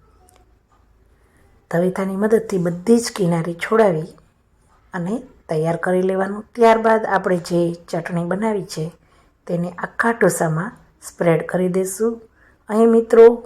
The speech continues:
ચટણી વધારે લગાવવાથી તમારા ઢોસા તીખા નહીં થાય, કેમ કે આપણે મરચાંનું પ્રમાણ ઘણું ઓછું રાખ્યું છે. બજારમાં જ્યારે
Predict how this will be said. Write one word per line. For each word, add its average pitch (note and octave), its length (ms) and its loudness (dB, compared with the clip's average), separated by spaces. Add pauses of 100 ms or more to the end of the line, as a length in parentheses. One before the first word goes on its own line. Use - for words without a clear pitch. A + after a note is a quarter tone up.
(720)
ચટણી G3+ 400 -4
વધારે F#3 300 2
લગાવવાથી F#3 600 2 (100)
તમારા F3 420 -4
ઢોસા G3 380 -2 (680)
તીખા G3+ 380 -2
નહીં G3 220 -2
થાય, F3+ 180 -2
કેમ E3+ 220 -6
કે E3 200 -10
આપણે E3+ 300 -4 (360)
મરચાંનું E3+ 540 -4
પ્રમાણ G3 320 -2 (580)
ઘણું F3+ 260 -4 (120)
ઓછું F3+ 300 -6
રાખ્યું D#3 460 -6
છે. F#3 100 -6 (920)
બજારમાં G3 640 0
જ્યારે F3 340 0